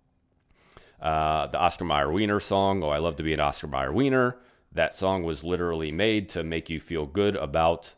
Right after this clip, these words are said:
the, about Oscar Mayer hot dogs and make you want them. Um, there have been a number of different songs.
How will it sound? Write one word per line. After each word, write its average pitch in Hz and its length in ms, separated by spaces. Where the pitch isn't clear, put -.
the, 78 720
about 62 260
Oscar 80 220
Mayer 62 180
hot - 260
dogs 101 480
and 82 260
make 78 160
you 76 80
want 87 280
them. 92 340
Um, 73 640
there 73 140
have 69 220
been 73 200
a 69 80
number 76 560
of 67 220
different 71 340
songs. 71 720